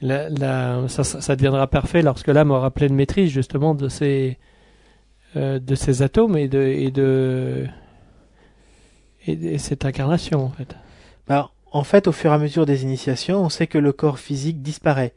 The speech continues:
Speaker 2: Il est vraiment brûlé, en quelque sorte. Il est vraiment transmuté et il est remplacé au fur et à mesure par le corps éthérique, qui est un pur corps de lumière. Donc, au fur et à mesure, le, le matériel, euh, familial, je dirais, karmique, génétique,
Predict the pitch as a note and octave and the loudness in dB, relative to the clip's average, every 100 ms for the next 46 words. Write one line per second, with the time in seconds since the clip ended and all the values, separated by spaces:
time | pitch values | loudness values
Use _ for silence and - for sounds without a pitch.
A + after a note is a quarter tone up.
0 | _ _ _ _ _ B2+ C3 C3 D3+ C#3+ | _ _ _ _ _ 0 0 2 2 0
1 | B2 B2+ F#3+ G#3+ C3+ B2+ A#2+ - A#2 - | 2 2 6 4 4 -2 -4 -8 -10 -6
2 | B2 B2 C#3+ C#3+ - D3+ - D3 - F3 | -4 -2 -2 -4 -2 -2 -2 -4 2 2
3 | A3 - - - - _ C3+ C3+ C3 C3+ | 2 -6 -20 -20 -20 _ 0 2 2 0
4 | C3+ C#3+ C#3 C#3 - G3+ - C#3 C3 D#3 | 2 2 0 -2 2 0 2 -2 0 -2
5 | F3+ C#3+ C3+ C3 - D#3+ C#3 - B2+ F#3+ | 0 0 2 2 2 2 2 0 2 0
6 | - C3 A#2 F#3 - F3 D#3 C#3+ D3 C#3+ | 0 -4 0 -4 0 0 2 2 0 -2
7 | B2 G#2+ - _ _ _ _ - - _ | -4 -6 -12 _ _ _ _ -20 -20 _
8 | _ D3+ D#3 E3 - C#3+ C3 B2+ C#3+ G#3+ | _ 0 2 0 2 2 2 0 0 2
9 | A3 C#3+ C3 A#2+ A#2 C3+ C#3+ D#3 E3 C#3 | 4 2 2 -2 -4 -4 0 0 0 0
10 | C3+ D3+ D3+ C#3 B2 A#2 A#2 A#2 A2+ A#2+ | 4 4 4 0 -2 -4 -4 -6 -10 -14
11 | _ _ _ _ - C3 B2+ C#3+ A#3 G3+ | _ _ _ _ 0 2 2 4 4 2
12 | C3 C3+ F3 - C#3+ C3 E3 C3+ C3 B2+ | -2 0 0 0 0 0 -2 0 -2 -2
13 | - A3+ | -2 -4